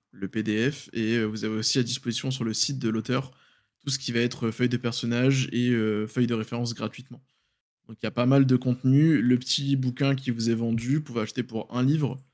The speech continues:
le P D F de ce bouquin-là et vous imprimez vous-même, vous-même les feuilles. Voilà, il y a pas mal de petites choses à aller regarder. Il y a aussi, t-, ils vendent des cartes. Vous pouvez acheter les cartes en print and play pour pas grand-chose et vous les imprimez si jamais vous voulez que ça vous aide. Voilà.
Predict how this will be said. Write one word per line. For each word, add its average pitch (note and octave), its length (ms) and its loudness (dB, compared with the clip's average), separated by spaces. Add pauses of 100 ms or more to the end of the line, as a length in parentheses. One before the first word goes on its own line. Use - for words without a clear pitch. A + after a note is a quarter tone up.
(260)
le A#2 220 -2
P C3 160 4
D A#2+ 200 4
F C3 140 2
de A#2+ 100 0
ce A2+ 60 -2
bouquin-là A#2 420 0
et C#3+ 40 6
vous A#2+ 160 0
imprimez B2 300 0
vous-même, B2 500 2
vous-même B2 340 -2
les A#2+ 80 0
feuilles. A2+ 220 -12 (920)
Voilà, G#2 200 -4
il - 60 -8
y A2+ 40 -2
a - 40 -2
pas A#2+ 100 -2
mal C3+ 140 6
de C3 80 6
petites B2 180 -2
choses C3+ 180 4
à B2+ 40 4
aller A#2 100 2
regarder. A#2 480 2
Il C#3+ 60 10
y C3 80 8
a - 20 2
aussi, C3 300 0
t-, - 180 -18
ils A#2+ 100 -16
vendent B2 200 2
des B2 100 6
cartes. C3+ 400 -2
Vous - 60 -20
pouvez A#2 180 -8
acheter B2 240 -2
les B2 140 0
cartes C3 240 -4
en A2 240 -8
print C3 260 -8
and B2 80 0
play C3+ 300 -2 (560)
pour - 100 -20
pas C3 240 4
grand-chose C3+ 580 4
et B2 120 2
vous B2 120 0
les B2 140 4
imprimez A#2+ 480 0
si C3 180 2
jamais A2+ 220 0
vous A#2 80 -2
voulez A#2 180 0
que - 80 -8
ça A2+ 120 -4
vous A2 220 -6
aide. C3 180 0 (480)
Voilà. - 120 -18